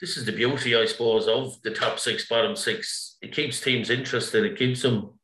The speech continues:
with something to play for. You know, and I believe, um, Kilmallock have a new trainer on board with, with Shane O'Hanlon as well. So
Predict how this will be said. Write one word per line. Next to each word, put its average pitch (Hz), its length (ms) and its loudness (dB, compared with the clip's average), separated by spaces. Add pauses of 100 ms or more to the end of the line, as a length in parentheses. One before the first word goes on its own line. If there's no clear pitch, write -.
(360)
with 120 140 0
something - 220 0
to - 60 -8
play 131 280 2
for. 113 340 -2 (340)
You 123 60 -8
know, 131 120 2
and 110 100 2
I - 20 0
believe, 110 380 0
um, 107 480 0 (220)
Kilmallock 113 400 -2
have 107 80 -2
a 107 40 0
new 110 180 2
trainer 123 460 2
on 101 160 -2
board 104 260 2
with, 104 220 -2 (400)
with 104 80 -8
Shane 113 220 2
O'Hanlon 117 360 0
as 104 140 -2
well. 131 320 0
So - 440 -4